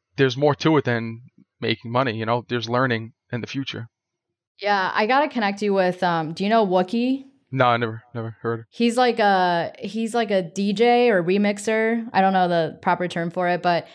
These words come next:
Speaker 2: we had him on the podcast too. He's, yeah, he, so he's just like a musician, like a normal, you know, musician, but he's, uh, really into crypto and, like, N F Ts and stuff like that. You should connect with him and get him to, like, poap some of his concerts
Speaker 1: Yeah,
Speaker 2: that
Speaker 1: I would
Speaker 2: he's
Speaker 1: love
Speaker 2: got
Speaker 1: to.
Speaker 2: coming
Speaker 1: That
Speaker 2: up.
Speaker 1: would be amazing.
Speaker 2: Yeah, sweet.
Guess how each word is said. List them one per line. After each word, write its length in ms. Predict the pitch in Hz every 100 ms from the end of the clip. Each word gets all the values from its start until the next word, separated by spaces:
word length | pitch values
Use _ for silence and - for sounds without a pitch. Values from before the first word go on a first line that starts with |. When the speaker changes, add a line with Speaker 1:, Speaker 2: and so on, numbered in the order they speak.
| -
Speaker 2:
we 80 | 208
had 100 | 262
him 100 | 247
on 100 | 226
the 80 | 202
podcast 440 | 196 185 180 165
too. 180 | 202 185
He's, 340 | 180 202 -
yeah, 160 | 220 226
he, 180 | 202 202
so 160 | 240
he's 160 | 254 262
just 160 | 311 302
like 140 | 254
a 20 |
musician, 560 | 202 185 196 277 160 156
like 160 | 170
a 60 | 180
normal, 560 | 180 190 185 180 160 -
you 180 | 107 185
know, 140 | 175 175
musician, 540 | 175 175 196 185 170
but 180 | 175 135
he's, 420 | 170 180 170 - - - -
uh, 200 | 180 180 175
really 240 | 208 208
into 160 | 185 180
crypto 560 | 196 185 185 175 175
and, 140 | 170 165
like, 160 | 160
N 120 | 180
F 120 | 175 165
Ts 320 | - 170 165
and 100 | 165
stuff 160 | 165
like 140 | 165 165
that. 180 | 170 165
You 100 | 190
should 360 | 220 208 -
connect 320 | - 208 226
with 180 | 208 202
him 240 | 202 202 180
and 100 | 175
get 200 | 180 190
him 180 | 185
to, 140 | 185 185
like, 260 | 175 170
poap 400 | - 196 190 170
some 160 | 165 175
of 80 | 165
his 160 | 165
concerts 540 | - 165 190 196 143 143
Speaker 1:
Yeah, 80 | 123
Speaker 2:
that 40 |
Speaker 1:
I 20 |
would 80 | 123
Speaker 2:
he's 100 | 123
Speaker 1:
love 80 | 139
Speaker 2:
got 80 | 139
Speaker 1:
to. 60 | 120
Speaker 2:
coming 160 | 123
Speaker 1:
That 80 | 139
Speaker 2:
up. 60 | 139
Speaker 1:
would 100 | 135
be 80 |
amazing. 460 | 123 123 123 120 117 _ _ _ _ _ -
Speaker 2:
Yeah, 540 | 196 202 214 175 160
sweet. 460 | 170 - 214 185